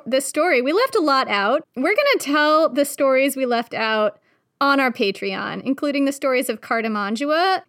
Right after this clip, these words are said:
Caratucus, the rebel leader from Wales, from southern England and later Wales, and the Batavians, the elite German amphibious dressage cavalry. You must hear about them. You can also get ad-free episodes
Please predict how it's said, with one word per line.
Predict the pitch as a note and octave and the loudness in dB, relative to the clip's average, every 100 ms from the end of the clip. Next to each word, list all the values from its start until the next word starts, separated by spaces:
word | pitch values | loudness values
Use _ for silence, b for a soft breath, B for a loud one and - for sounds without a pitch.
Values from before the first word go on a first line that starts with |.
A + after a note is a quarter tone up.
| - | -2
Caratucus, | D#4 C#4 C#4 C#4+ C4 C#4 G#4+ A#4 - - | 2 4 2 2 0 2 2 0 -2 -2
the | B3+ | 0
rebel | C4 B3+ C4+ C4+ | 0 2 2 2
leader | C4 C4 D#4 E4+ | 0 0 0 0
from | - B3 A3+ | -2 -2 -2
Wales, | B3 B3 C4+ D#4 E4 | 0 0 2 0 -2
from | C#4 | -6
southern | C4+ C#4 C4 | -4 -2 0
England | C4 C#4 D#4 | 0 0 0
and | B3+ B3 | 0 -2
later | B3 A#3+ | -2 -2
Wales, | A3+ A#3 C4+ D4 | -2 -2 0 0
and | - C4 | 0 0
the | C4 | 2
Batavians, | C4+ - - A#3 C4 E4+ C4+ A#3 G3+ G#3+ - | 0 -2 -2 4 4 6 4 2 0 -2 0
the | C#4+ | 2
elite | C4+ D#4 C4+ | 4 2 2
German | B3+ E4+ D#4 C#4+ | 2 4 6 4
amphibious | C#4 D#4 D4+ D4 C#4 | 2 2 2 2 2
dressage | - C#4 D#4+ E4 F#4 | 0 2 4 4 4
cavalry. | F#4 E4 D#4 C#4+ A#3+ G#3+ | 4 6 6 6 6 6
You | D4 | 6
must | D4 D4 D#4 E4 - | 8 8 6 2 0
hear | D#4+ D#4 | 2 2
about | D4 B3 A3+ | 2 0 0
them. | A3+ G#3+ G#3+ A3 | -2 -2 -2 -2
You | C#4+ | -2
can | C#4+ F4 - | -2 -2 0
also | C#4+ D#4 G#4 | 0 2 0
get | G4 G#4+ | 0 -2
ad-free | C#4 C#4 C4+ D#4+ | 0 0 0 -2
episodes | C4 B3+ D4+ E4+ E4+ C#4+ | -2 -4 -2 0 0 -2